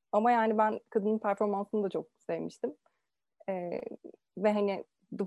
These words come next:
Father'a kıyasla hani benim favorim, e, benim gözümde çok sevdiğim bir oyuncu olmasına rağmen, e, Minari'nin, Minari'deki performansının daha öne,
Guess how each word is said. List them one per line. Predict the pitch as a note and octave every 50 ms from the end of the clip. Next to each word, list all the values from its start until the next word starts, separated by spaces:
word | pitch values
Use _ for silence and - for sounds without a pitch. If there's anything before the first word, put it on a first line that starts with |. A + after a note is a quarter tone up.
| - -
Father'a | G#3+ G#3+ A3 G#3+ G#3 G3+ F#3
kıyasla | - F#3+ E3+ E3+ - - E3+
hani | D#3+ D#3+ D#3
benim | F3 F#3 G3
favorim, | G3 - F#3+ E3+ E3+ E3 E3 E3 E3 - - _ _ _ _ _ _ -
e, | F#3+ F3+ F3 E3+ E3 D#3
benim | F3+ F#3 F#3+ F#3+
gözümde | F#3 F3+ E3+ F3 E3+ E3 E3+ D#3
çok | - F3 - -
sevdiğim | - E3+ E3 D#3 D#3+ E3 D#3+ - - _ _ _ _ _ _ _ _ _ _ -
bir | F#3
oyuncu | F3+ F3+ F3 F3+ F3+ F#3
olmasına | F3+ F#3 F3+ - G#3+ G3+ G3
rağmen, | F3+ E3 D#3+ F#3 G#3 C#4 E4 - - -
e, | - G3 F#3+ F3+ F3 E3+
Minari'nin, | E3 - - G#3 G#3+ A3 A3+ A3 A3 G#3+ G#3 G#3 G3+ G3+ F#3+ F#3+ F#3 F3+ - G3
Minari'deki | G3+ G#3 G3+ G3+ G3 G3 F#3+ - _
performansının | - F#3 F3+ F3+ G3 F#3 F#3 F3 F3 F#3+ G3 _ C#4+ C#4+ B3
daha | A#3 A3+ A3 -
öne, | - G3 G3 F#3+ F3+ F3